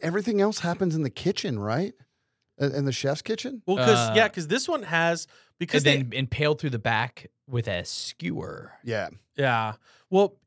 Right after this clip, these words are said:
Speaker 2: this one added that element of you can save your life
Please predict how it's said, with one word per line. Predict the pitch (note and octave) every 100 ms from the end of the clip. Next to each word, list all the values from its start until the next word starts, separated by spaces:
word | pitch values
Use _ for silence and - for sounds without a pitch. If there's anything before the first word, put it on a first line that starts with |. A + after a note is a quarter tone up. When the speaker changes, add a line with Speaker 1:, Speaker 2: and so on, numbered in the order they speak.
| _
Speaker 2:
this | D3+ G#3+ -
one | C4+
added | D#3+ F3 F#3 D#3+
that | D#3+ D3+ -
element | D3+ E3 D#3 D3 -
of | C#3 C#3 C#3 C3 B2 - _ _ _ _ _ _ _ _ _ C3
you | C3 F3 F#3
can | G#3+ F#3
save | - F#3+ G#3+
your | F3+ D#3
life | C#3 C#3 C3+